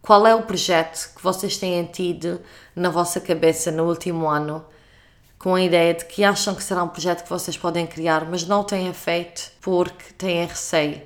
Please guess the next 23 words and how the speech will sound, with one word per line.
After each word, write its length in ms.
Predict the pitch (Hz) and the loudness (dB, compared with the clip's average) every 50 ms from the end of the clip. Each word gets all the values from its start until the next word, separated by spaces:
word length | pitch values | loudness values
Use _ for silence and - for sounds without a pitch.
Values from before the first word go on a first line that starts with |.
| - | -12
porque 300 | - - - - - 196 | -12 -12 -10 -6 0 2
acham 280 | 202 190 - - 214 185 | 2 2 2 0 -2 -4
que 80 | - - | -8 -10
precisam 420 | - - - 196 185 170 180 175 | -10 -8 -6 -4 -4 -4 -4 -4
de 80 | 175 - | -6 -6
ser 200 | - - 170 160 | -6 -4 -4 -4
mais, 400 | 165 160 151 151 151 139 - - | -4 -4 -4 -6 -10 -12 -10 -2
acham 400 | - 165 190 185 - - 202 196 | 0 0 0 0 0 -4 -4 -6
que 80 | 190 - | -8 -10
precisam 460 | - - - - - 196 180 185 190 175 | -14 -14 -12 -6 -6 -6 -4 -4 -6 -6
de 80 | - | -6
saber 280 | - 180 165 170 165 165 | -6 -4 -4 -4 -4 -4
mais? 440 | 165 156 151 151 - - - - - - | -4 -6 -8 -8 -10 -14 -16 -18 -14 -4
Qual 320 | - - 202 196 196 208 | 2 4 6 6 8 8
é 420 | 208 208 202 196 202 202 202 202 202 - - _ - | 8 6 6 6 2 0 -2 -4 -8 -14 -18 _ -4
o 120 | 202 226 | -4 -4
futuro 420 | 214 - - - - - 190 185 185 | -4 -4 -8 -10 -6 -6 -4 -6 -6
que 100 | - - | -6 -2
vocês 340 | 180 185 185 - 202 - - | -2 -2 -2 -2 -4 -4 -2
têm 200 | - 190 185 180 | -2 -2 -2 -2
imaginado 560 | 175 175 175 175 165 175 175 170 170 170 - | -2 -2 -2 -2 -2 -2 -2 -2 -2 -4 -6
para 140 | - 170 160 | -8 -6 -6
vocês 800 | 151 170 165 - - 170 165 165 - - - - - - _ | -4 -6 -6 -6 -6 -6 -6 -6 -6 -8 -12 -14 -14 -16 _